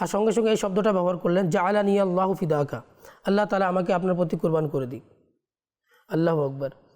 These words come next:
হযরত আব্দুল্লাহ বিন মাসউদ রাদিয়াল্লাহু তাআলা আনহু থেকে বর্ণিত, হুজুর সাল্লাল্লাহু আলাইহি সাল্লাম এমন একটি চাটাইয়ের উপর,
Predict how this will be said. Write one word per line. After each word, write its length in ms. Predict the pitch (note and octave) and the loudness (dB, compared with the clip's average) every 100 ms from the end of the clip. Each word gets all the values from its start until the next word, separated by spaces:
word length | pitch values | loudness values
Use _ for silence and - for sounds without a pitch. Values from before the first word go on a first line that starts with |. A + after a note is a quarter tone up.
| _ _ _ _ _ _ _ _ - | _ _ _ _ _ _ _ _ -6
হযরত 240 | F#3 A3 | 0 0
আব্দুল্লাহ 380 | G#3 F3 G#3 G#3+ G3 - - - - | 0 2 2 2 0 -6 -20 -10 0
বিন 140 | G#3 | 2
মাসউদ 400 | G#3 - A3 A3 | 2 0 0 2
রাদিয়াল্লাহু 680 | G#3 G3 G#3+ F#3+ F3+ G#3 G3 | 2 2 2 2 2 0 0
তাআলা 320 | G3+ F#3+ G3+ | 0 0 2
আনহু 140 | F#3+ F#3 | 0 0
থেকে 220 | F#3+ F#3+ | 0 0
বর্ণিত, 420 | E3+ E3+ E3+ D#3 D3 - - - | 0 0 0 0 -2 -4 -10 -2
হুজুর 200 | F#3+ A3+ | 2 2
সাল্লাল্লাহু 460 | G#3 G3+ F#3+ F#3 | 0 0 0 2
আলাইহি 180 | G3+ G#3 | 0 -2
সাল্লাম 320 | G3 F#3+ E3 C3 - _ _ - | 0 0 0 -4 -18 _ _ -4
এমন 380 | G#3+ C4+ C4+ - - _ _ _ | 2 2 2 -4 -14 _ _ _
একটি 320 | G#3 - B3 | -6 -2 0
চাটাইয়ের 460 | G3+ G#3+ G#3+ A3 A3+ | 0 0 0 2 2
উপর, 260 | F#3+ D#3+ | 2 0